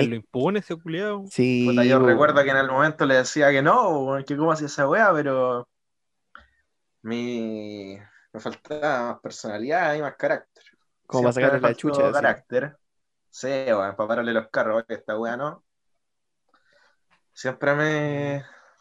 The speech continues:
Speaker 3: me faltó un poco de
Speaker 1: Sí.
Speaker 3: carácter, yo digo, pero, eh, he madurado.
Speaker 2: El otro
Speaker 3: He
Speaker 2: que le
Speaker 3: aprendido
Speaker 2: disparaba
Speaker 3: harto.
Speaker 2: animal era el, el Mati Asenjo.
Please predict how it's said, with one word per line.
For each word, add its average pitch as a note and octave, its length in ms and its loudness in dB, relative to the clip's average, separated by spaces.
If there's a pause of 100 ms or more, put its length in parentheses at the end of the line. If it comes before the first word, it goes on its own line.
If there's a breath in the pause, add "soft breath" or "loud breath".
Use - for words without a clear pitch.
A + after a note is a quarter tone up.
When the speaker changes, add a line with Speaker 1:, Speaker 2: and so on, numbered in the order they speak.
(260 soft breath)
Speaker 3:
me C3 80 -12
faltó C#3 320 -4
un C#3+ 60 -8
poco C#3+ 240 -2
de C#3+ 100 0
Speaker 1:
Sí. D3 60 4
Speaker 3:
carácter, C#3 280 -2
yo D3 140 -4
digo, B2+ 240 0
pero, A2+ 440 -2 (1500)
eh, G#2+ 420 -4
he A2+ 40 2
madurado. A#2 480 2 (420 soft breath)
Speaker 2:
El A#2+ 100 -10
otro B2 180 -2
Speaker 3:
He B2 40 0
Speaker 2:
que B2 60 -2
le A#2 80 0
Speaker 3:
aprendido G#2+ 220 -4
Speaker 2:
disparaba B2 240 0
Speaker 3:
harto. B2 120 -6
Speaker 2:
animal B2+ 260 -6
era A#2+ 220 -2
el, G2+ 400 -8
el G#2 160 -8
Mati A2 200 -2
Asenjo. G#2+ 540 -8